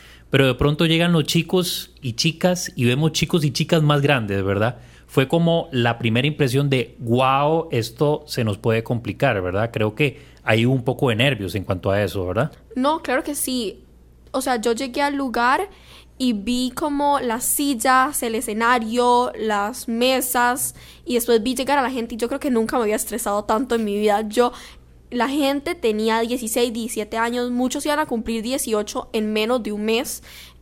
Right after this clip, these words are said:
Speaker 2: Em, entonces ver esa gente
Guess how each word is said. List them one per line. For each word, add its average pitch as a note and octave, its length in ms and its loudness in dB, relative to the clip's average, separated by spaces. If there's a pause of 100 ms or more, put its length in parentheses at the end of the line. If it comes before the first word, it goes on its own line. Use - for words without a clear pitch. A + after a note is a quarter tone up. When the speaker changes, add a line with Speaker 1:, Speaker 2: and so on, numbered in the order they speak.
Speaker 2:
Em, A#3 320 2 (720)
entonces B3+ 280 0
ver B3 120 4
esa E4 180 0
gente D4 500 -2